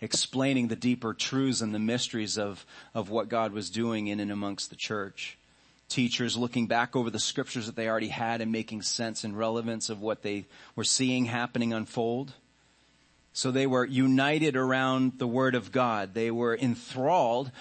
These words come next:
with the glory of God 'cause they were worshiping. They wanted to see <clears throat> the Lord high and lifted up. And so they made themselves available to that. They expressed that as they continued to lift him up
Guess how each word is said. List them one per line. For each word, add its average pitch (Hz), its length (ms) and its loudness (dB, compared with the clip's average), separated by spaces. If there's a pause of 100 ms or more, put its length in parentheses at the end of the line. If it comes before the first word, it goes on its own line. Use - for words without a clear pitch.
(180)
with 131 240 0
the 147 120 2
glory 143 640 2
of 113 200 -2
God 98 440 -2
'cause - 180 0
they 131 180 2
were 131 280 2
worshiping. 127 680 0
They 123 140 2
wanted 143 440 2
to 165 100 0
see 135 400 2 (160)
<clears throat> - 160 -10
the 147 340 6
Lord 160 320 6
high 151 340 2
and 151 220 2
lifted 147 360 2
up. 143 260 2 (1300)
And 107 100 -2
so 156 140 2
they 147 120 4
made 156 280 2
themselves 147 480 2
available 135 600 2
to - 160 -4
that. 117 240 -2
They 120 240 0 (180)
expressed 147 800 2
that 117 260 0
as 117 160 -4
they 120 180 0
continued 123 500 -2
to 120 80 -2
lift 117 280 -2
him 110 160 0
up 110 160 -4